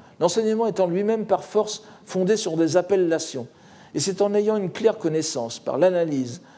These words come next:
de ce que sont les phonèmes et graphèmes qui composent l'enseignement, que l'on accède à l'aspect réel.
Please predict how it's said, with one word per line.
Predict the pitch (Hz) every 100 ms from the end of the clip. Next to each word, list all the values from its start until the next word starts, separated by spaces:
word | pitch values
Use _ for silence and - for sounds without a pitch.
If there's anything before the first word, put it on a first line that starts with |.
| -
de | 139
ce | 139
que | 165 175
sont | 180 156
les | 135
phonèmes | - 180 175 139
et |
graphèmes | 123 123 127 151 131 -
qui | -
composent | 135 135 139 131
l'enseignement, | 120 - 120 135 180 254 - - - -
que | 151
l'on | 151
accède | 160 - 208
à | 147
l'aspect | 139 - 180
réel. | 143 151 135 120 113